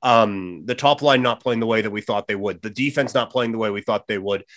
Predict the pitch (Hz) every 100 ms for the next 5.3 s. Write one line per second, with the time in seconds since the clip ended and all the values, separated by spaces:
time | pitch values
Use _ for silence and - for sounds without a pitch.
0 | _ 123 139 - 131 120 - 123 110 101
1 | 113 113 113 107 104 110 101 107 104 110
2 | 123 113 - _ _ - 143 151 175 160
3 | 143 165 156 131 151 143 143 135 117 117
4 | - 135 117 104 101 104 120 110 117 151
5 | 120 107